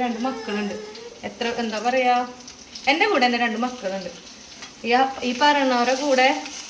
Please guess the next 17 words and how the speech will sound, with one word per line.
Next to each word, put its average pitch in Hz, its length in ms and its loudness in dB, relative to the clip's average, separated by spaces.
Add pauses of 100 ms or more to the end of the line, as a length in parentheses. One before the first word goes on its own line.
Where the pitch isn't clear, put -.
(1040)
ഇതിനും 285 300 2
വലുത് 269 240 4
വല്ലതുണ്ടോ? 233 440 0 (360)
ഇല്ലല്ലോ. 247 320 -4 (1500)
പിന്നെ 254 240 -6
പറയേണ്ടവർ 277 480 0
എന്ത് 240 180 -2 (120)
പറഞ്ഞോട്ടെ, 208 540 -2 (1160)
എനിക്ക് 220 260 -6
അഹങ്കാരാണ്, 196 720 -2 (160)
അവൾ 190 120 -4 (100)
അങ്ങനെയാണ് 190 460 -6 (160)
ഇങ്ങനെയാണ് 185 420 -8
എന്നൊക്കെ 180 320 -10
പറയുന്നുണ്ട്. 175 420 -6 (1200)
ഇതീ 247 180 -4
കൂടെ 247 140 -2